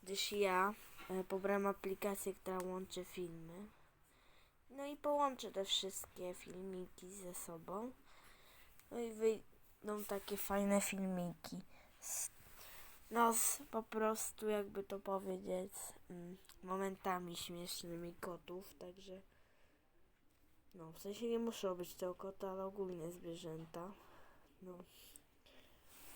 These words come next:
Tutaj mam kociego. No,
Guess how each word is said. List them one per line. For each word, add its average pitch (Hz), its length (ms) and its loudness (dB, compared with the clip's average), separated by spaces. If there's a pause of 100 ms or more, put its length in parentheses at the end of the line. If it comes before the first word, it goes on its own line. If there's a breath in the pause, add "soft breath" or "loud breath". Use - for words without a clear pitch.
(140)
Tutaj 190 220 2
mam 190 220 0
kociego. 180 840 2 (1500)
No, 170 240 -6